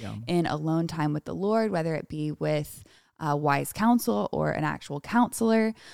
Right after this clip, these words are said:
Speaker 2: Um, it's something that we're gonna really need to work through for the rest of our lives because we're always gonna be in relationships with people.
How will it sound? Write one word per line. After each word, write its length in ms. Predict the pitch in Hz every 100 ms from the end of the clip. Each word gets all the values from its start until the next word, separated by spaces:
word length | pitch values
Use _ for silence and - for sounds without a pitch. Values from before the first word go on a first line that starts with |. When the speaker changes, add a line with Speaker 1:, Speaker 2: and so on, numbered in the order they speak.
| - -
Speaker 2:
Um, 300 | 185 170 151
it's 160 | 180 -
something 320 | 165 180 208
that 180 | 196 -
we're 140 | 165
gonna 200 | 165 160
really 360 | 156 151 156 160
need 360 | 151 151 147 -
to 140 | 165
work 280 | 147 330 -
through 160 | 185
for 160 | 185 202
the 100 | 180
rest 280 | 165 269 359
of 100 | 277
our 180 | 160 117
lives 480 | 110 175 165 175
because 260 | 190 190 180
we're 140 | 214 -
always 400 | 180 233 311 -
gonna 220 | 220 165 -
be 320 | 165 190 175 -
in 420 | 185 175 175 165 - -
relationships 1300 | 165 160 143 147 160 170 - 139 135 - 143 - -
with 300 | 156 151 -
people. 580 | - 139 - 196 247